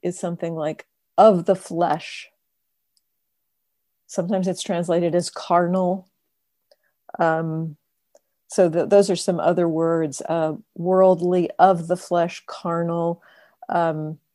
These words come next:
another way it's translated is "not connected to the path." Th-, th-, that's, that's more of an interpretation translation. The literal translation is "of the flesh."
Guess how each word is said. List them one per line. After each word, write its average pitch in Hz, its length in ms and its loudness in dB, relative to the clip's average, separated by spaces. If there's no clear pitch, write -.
another 262 340 2
way 202 240 2
it's 175 180 -6
translated 180 800 0
is 170 540 2
"not 185 380 4
connected 185 680 0
to 170 180 0
the 156 120 -6
path." - 480 -14
Th-, 160 200 -8
th-, 196 140 0
that's, 220 260 4
that's 220 240 4
more 202 260 4
of 175 80 4
an 175 140 0
interpretation 175 1200 -4
translation. - 840 -6
The 170 120 0
literal 175 360 4
translation 160 680 -8
is 151 300 -6
"of 160 240 -4
the 143 100 -10
flesh." - 500 -14